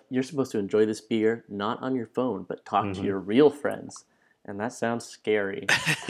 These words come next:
Speaker 1: Um, so watch out.
Speaker 3: Wow, real Black Mirror over here. Um, yeah, you can follow me on Twitter at Chino Latino Q. I have a Twitch channel at Ceviche Q,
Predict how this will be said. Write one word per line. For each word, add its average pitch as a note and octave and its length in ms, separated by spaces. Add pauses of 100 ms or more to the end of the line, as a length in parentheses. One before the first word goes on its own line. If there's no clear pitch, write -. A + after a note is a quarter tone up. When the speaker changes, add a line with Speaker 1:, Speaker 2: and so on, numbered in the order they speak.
Speaker 1:
Um, G2+ 480
so A2+ 160
watch B2 260
out. G2+ 180 (1300)
Speaker 3:
Wow, D#2+ 300 (100)
real F2+ 180
Black E2+ 260
Mirror F2 280
over E2 160
here. E2+ 240 (840)
Um, F2+ 540 (760)
yeah, D3+ 340
you A#2 140
can B2 80
follow A#2 200
me A2 100
on G2+ 80
Twitter F2 240
at C#2 100
Chino G2 240
Latino F2 360
Q. E2+ 420
I - 100
have F2 120
a E2 40
Twitch - 280
channel F2 440 (160)
at D#2 280
Ceviche D#2+ 500
Q, E2+ 300